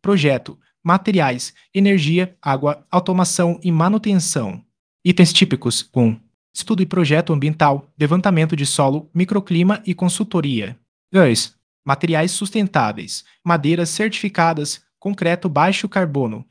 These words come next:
isolantes ecológicos, incluindo inovações industriais em cimento e soluções de baixo impacto, como as lideradas por grandes empresas do setor.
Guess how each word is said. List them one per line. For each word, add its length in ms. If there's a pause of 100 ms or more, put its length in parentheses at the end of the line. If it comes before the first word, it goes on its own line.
(160)
isolantes 540
ecológicos, 800
incluindo 420
inovações 640
industriais 640
em 80
cimento 540
e 80
soluções 580
de 80
baixo 380
impacto, 580 (160)
como 200
as 100
lideradas 500
por 140
grandes 400
empresas 460
do 120
setor. 560